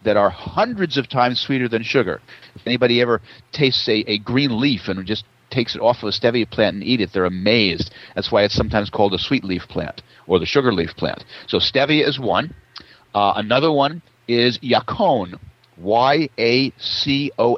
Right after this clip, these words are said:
N, like Nancy. And yacon is a tuber. It's a root that grows underground. It looks like a big potato, uh, but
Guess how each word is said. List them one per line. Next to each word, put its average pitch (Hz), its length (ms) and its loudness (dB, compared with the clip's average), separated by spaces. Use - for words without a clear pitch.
N, 117 400 0
like 104 180 -8
Nancy. 107 340 -4
And 104 160 0
yacon 143 540 0
is 127 320 0
a 117 140 0
tuber. 113 440 0
It's 95 160 -4
a 117 60 2
root 131 340 0
that - 120 -20
grows 123 220 2
underground. 113 640 0
It - 100 -8
looks 131 240 2
like 135 200 2
a 123 60 4
big 127 220 0
potato, 160 520 0
uh, 92 200 0
but 113 300 0